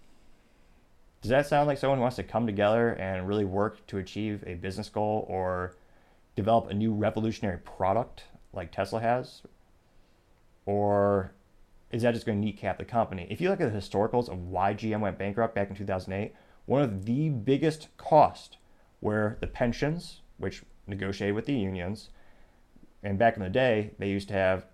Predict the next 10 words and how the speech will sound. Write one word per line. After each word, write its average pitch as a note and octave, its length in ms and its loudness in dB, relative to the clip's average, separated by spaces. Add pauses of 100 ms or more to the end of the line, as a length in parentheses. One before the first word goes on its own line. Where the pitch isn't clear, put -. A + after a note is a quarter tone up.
ridiculously G2+ 760 0
good F#2+ 180 0
healthcare G#2 400 2
packages F#2 400 -4
where F#2 380 -2 (1200)
it - 40 -16
was G#2 120 -2
like G2 80 0
a F2 80 -2
dollar, G#2 420 4